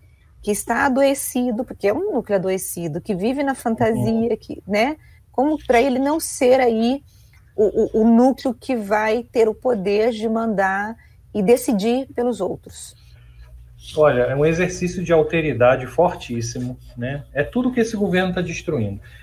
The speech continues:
Speaker 2: É
Speaker 1: Uhum.
Speaker 2: muita educação, uma educação honesta, né? Que, que tem que ter, é, é, redução de desigualdade. É um, é um trabalho mesmo de conseguir colocar esse sujeito integrado no meio,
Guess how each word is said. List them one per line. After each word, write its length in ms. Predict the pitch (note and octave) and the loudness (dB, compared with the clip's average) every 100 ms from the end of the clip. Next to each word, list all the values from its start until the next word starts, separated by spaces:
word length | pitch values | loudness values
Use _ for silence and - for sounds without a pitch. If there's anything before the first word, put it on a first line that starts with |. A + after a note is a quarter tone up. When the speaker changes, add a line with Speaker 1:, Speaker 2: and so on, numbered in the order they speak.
| - | -2
Speaker 2:
É 140 | D3 | 2
Speaker 1:
Uhum. 60 | D3+ | 4
Speaker 2:
muita 380 | D#3+ G#3+ A3 E3 | 6 6 6 2
educação, 880 | D3+ D3 C3+ - - C3 B2 A#2+ - C3+ | -2 0 0 0 -2 2 2 0 -8 -4
uma 140 | D3+ | 0
educação 920 | D3+ E3 D#3 - - C#3+ C3+ B2 A#2 A2+ - B2 - | 0 0 0 0 -4 -6 -4 -6 -8 -12 -16 -18 -6
honesta, 720 | C#3 B2+ C3 C3 - C3 B2+ | -4 0 0 0 -4 -4 -4
né? 300 | A#2+ C3+ F3 F3 - - - | -4 -2 -2 -4 -16 -20 -16
Que, 80 | - | -14
que 280 | - - A2+ | -14 -16 -8
tem 120 | A#2+ | -8
que 120 | A2+ | -8
ter, 360 | - B2 B2 B2+ | -6 -2 0 2
é, 340 | A2+ A#2 A2+ A2+ | 2 2 2 2
é, 20 | |
redução 520 | C#3 D3 C#3+ D3+ C#3+ | 2 2 0 2 2
de 80 | - | -2
desigualdade. 1200 | - A#2 A2+ A2 G2+ A#2 B2 B2+ A#2+ A2+ A2 A2+ | -8 -6 -2 0 0 4 6 6 6 2 -4 -2
É 60 | B2+ | -2
um, 140 | F#3 | 0
é 40 | F#3 | 0
um 100 | A3+ | 2
trabalho 480 | A3 F3 D#3 F#3+ F#3+ | 2 4 4 4 2
mesmo 440 | D3 F3+ F#3 D#3 | 0 0 -2 -6
de 80 | C#3+ | -8
conseguir 520 | - F3 E3+ D#3 D3 | -4 -4 -4 -10 -10
colocar 480 | - F3+ D#3+ D#3 E3+ | -2 2 2 4 2
esse 160 | F3+ | 0
sujeito 420 | F3+ D#3 C#3 E3 F3+ | -8 -8 -6 -4 -4
integrado 720 | F3 G3 D3 D#3 G3+ D#3+ B2 | -2 0 4 6 6 4 -2
no 100 | A#2 | -4
meio, 320 | G#2+ G2 | -6 -8